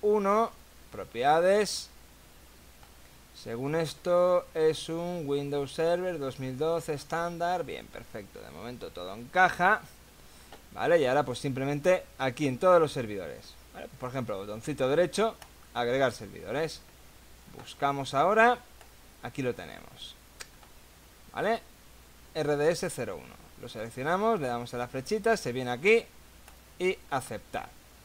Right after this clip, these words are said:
Estado en curso, tal, vale, perfecto, en línea, contador de rendimiento no iniciados, tal, aquí me viene la I P, me viene el nombre,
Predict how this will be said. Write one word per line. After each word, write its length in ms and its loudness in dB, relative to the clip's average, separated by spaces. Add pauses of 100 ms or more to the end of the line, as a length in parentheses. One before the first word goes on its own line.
(720)
Estado 420 -8
en 80 -12
curso, 400 -4
tal, 200 4
vale, 220 -2
perfecto, 540 -8
en 100 -10
línea, 360 0
contador 360 -4
de 100 -6
rendimiento 680 -14
no 80 -14
iniciados, 540 -4
tal, 240 4
aquí 180 0
me 140 -6
viene 200 -8
la 120 -8
I 40 -6
P, 360 4
me 160 -4
viene 220 -8
el 80 -8
nombre, 580 2